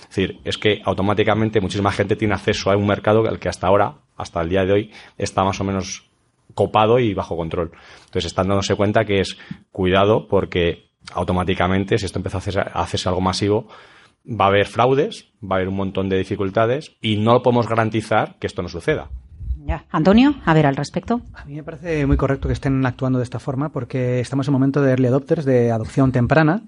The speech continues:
Speaker 3: Eh, entonces, eh, para evitar que la gran mayoría llegue ahora,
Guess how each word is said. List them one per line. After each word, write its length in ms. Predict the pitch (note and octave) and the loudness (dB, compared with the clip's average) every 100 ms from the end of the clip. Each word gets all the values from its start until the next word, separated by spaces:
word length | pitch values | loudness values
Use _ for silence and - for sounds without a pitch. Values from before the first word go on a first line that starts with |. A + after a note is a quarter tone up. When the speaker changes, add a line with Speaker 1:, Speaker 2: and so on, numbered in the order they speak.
| _ | _
Speaker 3:
Eh, 680 | - C3 B2+ B2+ B2+ B2 A#2+ - | 0 2 4 4 2 2 0 -2
entonces, 600 | B2 C3 B2+ D#3+ - - | -2 -2 2 0 0 -10
eh, 80 | B2 | -8
para 160 | B2 A#2+ | -4 -2
evitar 320 | A#2+ C3+ C#3+ | 0 0 0
que 100 | C3+ | 0
la 80 | A#2+ | 0
gran 160 | B2+ | 2
mayoría 320 | C#3 C3+ C#3+ | 2 4 4
llegue 220 | B2+ B2+ B2+ | 2 2 2
ahora, 260 | C#3+ F#3 | 0 -2